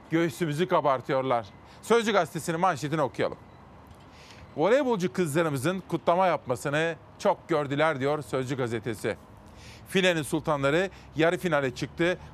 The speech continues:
ama T R T'nin sansür filesine takıldı. Avrupa Voleybol Şampiyonası'nda Polonya'yı üç sıfır yenerek yedide ya-, yedi yapan Filenin sultanları galibiyet sonrası İzmir Marşı'nı söyledi. Ancak T R T bu sırada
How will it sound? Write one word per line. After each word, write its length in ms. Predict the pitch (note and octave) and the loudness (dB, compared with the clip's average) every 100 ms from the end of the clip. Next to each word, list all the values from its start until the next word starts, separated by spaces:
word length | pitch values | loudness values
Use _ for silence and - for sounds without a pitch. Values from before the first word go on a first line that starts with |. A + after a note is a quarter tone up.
| - | 0
ama 200 | D#3+ C#3 | 0 0
T 200 | E3+ D#3 | 0 0
R 80 | |
T'nin 280 | D3 D#3+ D#3 | 0 -2 -2
sansür 460 | C#3+ E3 D3+ - F3 | -2 -2 -2 -2 -4
filesine 440 | - D#3 - D#3 | -2 -4 0 -2
takıldı. 480 | C#3+ C3+ C#3 A#2+ A#2 - - - - - - - - - - - | 0 -2 0 0 -2 -4 -16 -18 -18 -20 -20 -20 -20 -20 -20 0
Avrupa 520 | D3 E3 F3+ D#3 F3+ F#3 - C3+ | 4 4 4 4 2 0 -8 -2
Voleybol 440 | D#3 F#3 F3+ D#3+ | 2 2 2 0
Şampiyonası'nda 800 | - D#3+ C3 D#3+ C#3+ - D#3 F3 | 0 -2 0 -2 -2 -2 0 0
Polonya'yı 560 | - D3 F3+ F3 D#3 | 0 0 2 2 0
üç 180 | D3+ G3 | 0 -4
sıfır 300 | - D#3+ E3 | -6 -6 -4
yenerek 420 | C#3+ D3+ D3+ D#3 F3 - - C3 | -2 2 4 2 0 -10 -12 -2
yedide 380 | D#3 D#3 F3 | 0 2 2
ya-, 260 | F3 D#3+ E3 - | 2 2 0 0
yedi 260 | D#3+ D#3 E3 | -2 0 2
yapan 360 | E3 D#3+ C#3+ | 2 2 0
Filenin 320 | A#2+ E3+ D#3+ C#3 | 0 -2 -2 -2
sultanları 600 | E3 D3 D3 C#3 E3+ F3 - - - | -4 -2 -2 2 0 0 -8 -10 2
galibiyet 460 | D#3 D#3 D3+ F#3 | 2 4 2 0
sonrası 520 | - D#3 C3+ - F3+ F3 | 0 -2 -2 -2 -2 -2
İzmir 320 | G3 E3 D#3 | -2 -2 -2
Marşı'nı 420 | D3 C#3+ C3 D#3+ | 2 0 0 -6
söyledi. 460 | E3+ F#3+ F3+ F3 G3 - - - | -4 -2 0 2 0 -2 -12 0
Ancak 460 | F3+ E3 C#3 - | 2 2 0 -2
T 120 | - D#3+ | 0 2
R 80 | |
T 180 | C#3+ D3+ | 2 0
bu 100 | E3+ | -2
sırada 440 | - D#3 C3+ F#3 | 0 0 2 2